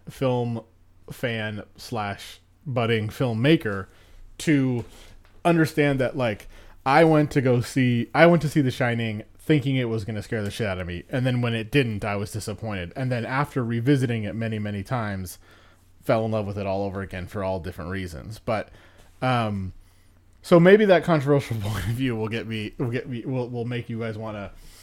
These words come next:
hear my more thoughts on it. But I, I, I do, I do think it's an extraordinary film. I just don't think it's scary. And, um, so in, you know, in my perspective, like, Kubrick's on a whole nother level in that movie. And,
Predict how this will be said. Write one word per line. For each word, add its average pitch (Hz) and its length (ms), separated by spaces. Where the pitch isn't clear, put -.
hear 156 200
my 123 380
more 135 260
thoughts 147 240
on 123 80
it. 95 100
But 143 120
I, 147 160
I, 156 240
I 147 40
do, 156 340
I 151 100
do 190 180
think 190 140
it's 143 80
an 151 80
extraordinary 127 360
film. 127 200
I 113 80
just 123 140
don't 127 100
think 104 120
it's 92 120
scary. 78 380
And, 120 440
um, 110 640
so 139 500
in, 147 320
you 156 100
know, 120 260
in 139 140
my 151 180
perspective, 165 460
like, 120 280
Kubrick's 143 360
on 131 100
a 113 40
whole 127 360
nother 107 260
level 87 400
in 95 100
that 85 180
movie. 71 380
And, 107 500